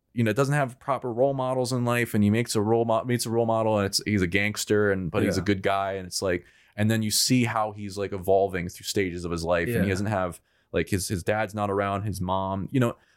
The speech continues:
Speaker 1: And this is, it's, it's, I think it's, uh, to a degree, it's like, like, based on, I, I don't know who the details, but, like, it's, it's inspired by, like, uh, the director's, uh, upbringing, and, and it's like,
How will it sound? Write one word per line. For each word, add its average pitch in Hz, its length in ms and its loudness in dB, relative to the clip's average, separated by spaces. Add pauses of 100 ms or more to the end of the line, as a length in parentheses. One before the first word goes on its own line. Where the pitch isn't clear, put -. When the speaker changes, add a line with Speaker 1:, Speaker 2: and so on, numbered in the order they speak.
(200)
Speaker 1:
And 135 120 0
this 156 140 0
is, 156 140 -10 (180)
it's, 117 320 -4 (140)
it's, 139 420 2
I 131 100 -2
think 139 200 -4
it's, - 180 -8
uh, 117 320 0
to 123 100 2
a 110 60 4
degree, 110 380 2
it's - 160 -2
like, 101 280 -2
like, 98 200 -2
based 98 260 -2
on, 92 340 0
I, 90 240 0
I 101 100 0
don't 101 120 0
know 98 100 0
who 95 220 0
the 90 80 0
details, 95 380 0
but, 82 80 -6
like, 85 220 2
it's, - 180 -16
it's - 240 -2
inspired 90 640 0
by, 90 180 -2
like, 82 420 -2
uh, 71 320 2
the 76 120 2
director's, 92 640 -6
uh, 80 240 2
upbringing, 85 520 -2
and, 90 200 0 (400)
and 107 100 -2
it's 120 160 -2
like, 135 260 0